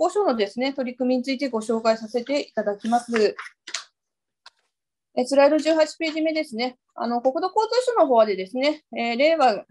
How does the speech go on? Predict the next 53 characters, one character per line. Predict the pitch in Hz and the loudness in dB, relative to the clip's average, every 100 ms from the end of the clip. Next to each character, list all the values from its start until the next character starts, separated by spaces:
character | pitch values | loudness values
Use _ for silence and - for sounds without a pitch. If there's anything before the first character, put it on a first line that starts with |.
| 214 | -8
え | 220 214 | -4 -2
ー、 | |
二 | 233 | 0
年 | 269 247 202 - | 0 0 -2 -6
一 | 214 233 | -12 0
月 | 240 240 | 2 2
よ | 302 | 2
り | 262 | 0
で | 180 185 | -4 -8
す | 208 | -2
ね、 | 240 254 _ | 0 0 _
え | 226 220 208 185 | 0 2 4 2
ー、 | |
そ | 180 | -2
う | 214 | -4
い | |
っ | |
た、 | 214 - | -2 -2
あ | 214 | 0
の | 202 196 196 190 185 - | 2 2 4 2 0 -2
ー、 | 226 | -2
国 | |
土 | 277 | 0
交 | 330 359 | 0 -2
通 | 370 | -2
省 | 320 | -2
防 | 220 226 | 0 -2
災 | 254 262 | -2 -4
減 | 269 285 | -4 -2
災 | 294 | -2
対 | 294 302 | 0 -2
策 | 311 311 311 | -2 -6 -4
本 | 339 | -4
部 | 349 226 | -6 -8
と | |
い | 208 | -8
う | |
の | |
を | 180 | -6
設 | 196 | -8
置 | 196 208 | -10 -4
し | 240 | 0
ま | 254 | 0
し | - | 0
て、 | 285 277 - _ - - | 2 2 0 _ -14 2
え | 254 | 4
ー、 | 240 | 6
総 | 269 | 4
力 | 269 277 | 4 2
戦 | 269 | 2
に | 269 | 2
挑 | 262 | 2
む | 277 | 4